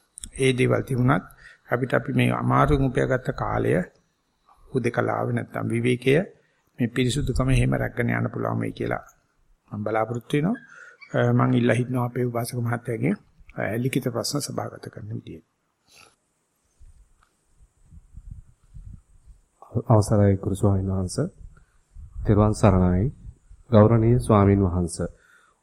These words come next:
Speaker 2: ඔබ වහන්සේගේ උපදෙස් පරිදි භාවනාව ආරම්භ කළෙමි. පරයන්කයේ හිඳ ටික වේලාවක් හුස්ම රැලි දෙස බලා සිටින විට ඒවා තුනී වී නාසය මත තද වූ ගතියක් දැනුනි.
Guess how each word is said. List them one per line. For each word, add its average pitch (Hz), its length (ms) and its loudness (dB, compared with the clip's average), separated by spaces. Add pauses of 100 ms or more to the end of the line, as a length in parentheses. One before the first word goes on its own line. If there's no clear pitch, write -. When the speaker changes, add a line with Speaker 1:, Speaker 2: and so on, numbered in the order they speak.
Speaker 2:
ඔබ 104 60 2
වහන්සේගේ 127 600 6
උපදෙස් 110 360 2
පරිදි 113 300 4
භාවනාව 101 580 8
ආරම්භ 98 420 6
කළෙමි. 101 340 6 (720)
පරයන්කයේ 135 540 4
හිඳ 123 180 4
ටික 147 220 0
වේලාවක් 120 540 6 (220)
හුස්ම - 340 0
රැලි 107 300 4
දෙස 104 200 2
බලා 101 280 2
සිටින 98 320 -2
විට 90 160 -2 (580)
ඒවා 120 360 6
තුනී 120 420 4
වී 98 200 2 (140)
නාසය 110 380 2
මත 123 220 2
තද 104 180 4
වූ 113 200 6
ගතියක් 113 360 2
දැනුනි. 92 320 4